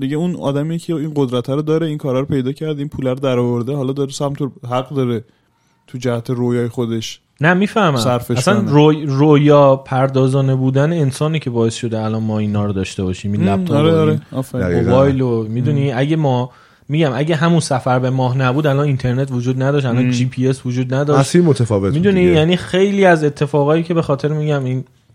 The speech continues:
Speaker 2: اه، رویا پردازی انسان اتفاق افتاده، الان بخاطر زندگی ما رو راحت تر کرده
Speaker 1: آره.
Speaker 2: رو همین کرهٔ زمین.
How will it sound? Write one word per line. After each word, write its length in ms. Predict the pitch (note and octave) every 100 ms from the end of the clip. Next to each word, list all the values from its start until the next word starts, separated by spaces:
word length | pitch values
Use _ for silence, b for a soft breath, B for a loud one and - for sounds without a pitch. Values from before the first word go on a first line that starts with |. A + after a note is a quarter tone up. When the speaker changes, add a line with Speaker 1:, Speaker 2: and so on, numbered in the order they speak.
| _ _
Speaker 2:
اه، 480 | B2 A2+ A2 G#2+ G#2 - - - D#2 C#2 A#2+
رویا 340 | B2+ B2+ C3
پردازی 640 | B2+ A#2+ A#2+ B2 B2 B2 D#3+
انسان 400 | C#3 B2 A#2+ A#2
اتفاق 360 | A#2 - A#2+
افتاده، 640 | A2+ A2+ A#2+ A2+ C3+ D#3 E3 b b b _
الان 220 | D#3+ C#3
بخاطر 200 | D3 C#3+ B2+
زندگی 420 | B2 A#2+ A#2+ C3+
ما 200 | D3 D3+
رو 100 | D3+
راحت 260 | A#2+ A2
تر 160 | - B2+
کرده 260 | C3 A2 G2
Speaker 1:
آره. 100 | G2
Speaker 2:
رو 60 |
همین 140 | G2 G2
کرهٔ 240 | G2 F#2+
زمین. 340 | G2 F#2 F#2